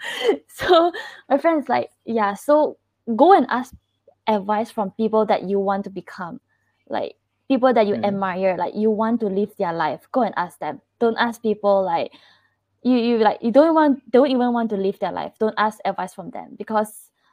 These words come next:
Speaker 1: um, that are not, those are not advice that is gonna be useful for you."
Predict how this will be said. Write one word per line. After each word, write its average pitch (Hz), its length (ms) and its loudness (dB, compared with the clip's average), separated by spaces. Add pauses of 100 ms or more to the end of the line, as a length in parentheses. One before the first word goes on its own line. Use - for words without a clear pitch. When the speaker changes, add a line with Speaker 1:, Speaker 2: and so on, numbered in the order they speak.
(180)
Speaker 1:
um, 185 480 -6 (600)
that 262 180 6
are 208 100 2
not, 208 200 0 (580)
those 262 200 2
are 220 100 -2
not 208 180 -2
advice 190 340 -2
that - 100 -6
is 185 80 -10
gonna 196 200 -4
be 180 80 -8
useful 180 320 -10
for 185 160 -12
you." 175 280 -8